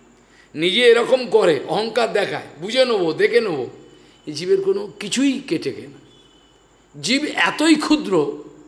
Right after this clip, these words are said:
যে ওই মায়াদেবীর ক্ষমতার সামনে কিচ্ছু করতে পারে না। মায়াদেবীর যে পাওয়ার, মায়াদেবী যে, মায়াদেবী যে এই দৃশ্যমান জগতে,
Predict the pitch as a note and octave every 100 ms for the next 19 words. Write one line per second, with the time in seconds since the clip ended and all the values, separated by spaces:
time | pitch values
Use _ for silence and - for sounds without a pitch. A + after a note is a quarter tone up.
0 | - _ _ _ _ _ F#3 A#3 A#3+ D4+
1 | D4+ - - D3 D#3 F3 G3+ G#3+ A#3+ C4+
2 | - - E3+ F#3+ G#3 G#3+ - E3+ G3+ A#3+
3 | D#3+ A2+ - - - _ - - - D#3
4 | D3 G#2+ - - - _ _ _ _ _
5 | _ _ _ _ _ _ _ _ _ _
6 | _ _ _ _ _ _ _ _ _ _
7 | _ _ - D#3+ F#3+ A3 A3+ C4 D4 D#4
8 | D4+ B3+ - E3 F#4 D#4+ - E3+ E3 F#3
9 | F#3+ G3+ A3 A3+ F#3+ A3+ B3 B3+ - -
10 | - _ _ _ _ _ _ _ _ _
11 | B2+ C#3+ D#3+ F3 F#3+ G3 G#3 A3 A#3 A#3+
12 | B3+ F3+ G3+ F3+ F#3+ - G#3+ G#3+ A3 A3+
13 | F#3 D#3+ E3+ E3+ F3+ C#3+